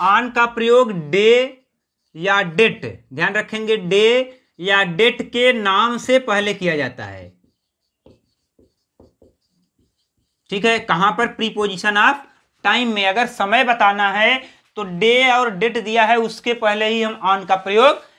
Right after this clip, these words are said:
करते हैं। जैसे क्या होता है आप जानते हैं ना, डे क्या हो गया? जैसे on Monday, कब आना है? मंडे को। ठीक है ना, on Thursday, जैसे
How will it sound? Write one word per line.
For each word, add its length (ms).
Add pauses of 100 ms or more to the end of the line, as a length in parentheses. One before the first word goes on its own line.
(180)
करते 240
हैं। 160
जैसे 220
क्या 160
होता 280
है 60
आप 120
जानते 260
हैं 80
ना, 100
डे 200
क्या 140
हो 60
गया? 100
जैसे 180
on 160
Monday, 460 (2250)
कब 140
आना 280
है? 120
मंडे 380
को। 360 (240)
ठीक 140
है 60
ना, 140 (380)
on 280
Thursday, 540 (2250)
जैसे 260